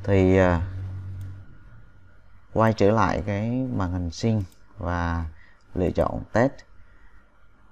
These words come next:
và sẽ mở cái cửa sổ animation. Thì kích vào Windows, chọn animation thì chúng ta sẽ có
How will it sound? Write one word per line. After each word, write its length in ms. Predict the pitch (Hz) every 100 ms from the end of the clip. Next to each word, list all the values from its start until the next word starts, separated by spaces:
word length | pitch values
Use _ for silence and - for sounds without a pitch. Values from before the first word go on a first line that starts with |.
| - - -
và 680 | - 53 73 92 87 85 82
sẽ 560 | 80 - 53 92 110 123
mở 380 | 120 98 - 117
cái 100 | 127 123
cửa 160 | - -
sổ 460 | - - 92 123 -
animation. 760 | - 104 101 101 104 - 107 95 - - _ _ - - _ -
Thì 80 | -
kích 160 | -
vào 220 | - 95 87
Windows, 480 | 104 101 107 107 90 - _ - - - - - -
chọn 280 | 92 67 -
animation 720 | 98 101 95 98 95 107 98 87 - -
thì 120 | 87
chúng 160 | 92 101
ta 200 | 95 92
sẽ 200 | - -
có 240 | 87 92